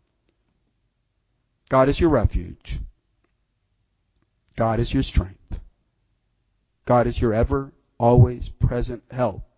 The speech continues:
in the midst of the storms of life. Remember. Let's pray. Oh Lord God, thank you for this great scripture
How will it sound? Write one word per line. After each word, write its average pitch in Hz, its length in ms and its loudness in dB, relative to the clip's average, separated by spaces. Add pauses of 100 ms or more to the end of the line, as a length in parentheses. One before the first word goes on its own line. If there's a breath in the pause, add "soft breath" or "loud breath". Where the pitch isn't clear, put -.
(720)
in 127 140 -6
the 117 60 -6
midst 120 440 0
of 123 80 0
the 120 100 2
storms 98 840 0 (300)
of 117 220 0
life. 95 380 -4 (1200)
Remember. 117 720 -4 (1400)
Let's 120 180 -2
pray. - 220 4 (2250 soft breath)
Oh 147 100 0
Lord 160 280 8
God, 165 320 8
thank 170 320 2
you 151 140 2
for 147 260 2
this 139 280 -2
great 160 380 2
scripture 143 840 -2